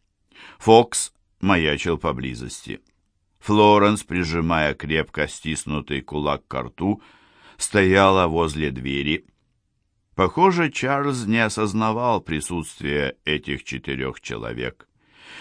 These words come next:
Его взгляд рассеянно блуждал по комнате, затем вдруг остановился на пятом присутствующем — и в его глазах отразился ужас.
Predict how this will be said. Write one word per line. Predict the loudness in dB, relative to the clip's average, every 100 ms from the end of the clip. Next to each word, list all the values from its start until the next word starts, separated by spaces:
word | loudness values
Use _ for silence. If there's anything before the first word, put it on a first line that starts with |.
| -4
Его | 2 6 6 6
взгляд | 4 0 2 2 0
рассеянно | -2 0 0 -4 -2 0 0 0 -2
блуждал | -2 -2 -4 0 0 0
по | -4 -6
комнате, | -2 0 0 0 -2 -4 -6 _ _ _ _ _ _
затем | -2 0 2 0 0
вдруг | 0 0 0
остановился | -2 -2 0 2 2 0 0 -2 -2
на | 0 -2 -2
пятом | -2 -2 0 -4 -4
присутствующем — | -4 -4 -4 -6 -6 -4 -2 -2 0 -2 -2 -16 -20 -20 -20 _ 2
и | 4
в | 6
его | 4 6 4
глазах | 4 -2 0 -2 -2
отразился | -6 -2 -2 0 0 0 0 -2 -2 _ _
ужас. | -2 -2 -4 -6 -8 -12